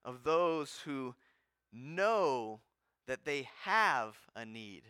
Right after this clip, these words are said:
You get that? Is, Jesus was more concerned about those that knew that they had a need. Because these religious leaders, they thought they had it all figured out.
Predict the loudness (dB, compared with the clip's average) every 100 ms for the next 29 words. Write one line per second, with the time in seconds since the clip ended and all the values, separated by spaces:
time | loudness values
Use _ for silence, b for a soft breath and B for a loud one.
0 | _ _ _ _ _ _ _ _ _ -12
1 | -6 -6 0 0 0 _ b -18 -14 -14
2 | -10 -8 -6 -4 -4 -4 -6 -4 0 2
3 | 0 -2 -6 -6 -4 -2 -2 2 4 2
4 | 2 4 4 4 2 2 2 B B -8
5 | -2 0 2 2 2 -2 -2 -2 2 6
6 | 6 6 2 -2 -6 -8 -12 -16 _ _
7 | _ _ _ _ _ _ _ _ _ _
8 | _ -14 -2 -2 -2 -6 -2 0 2 2
9 | 0 -2 -2 2 2 2 0 2 4 4
10 | 4 4 4 6 6 6 2 2 4 6
11 | 6 6 4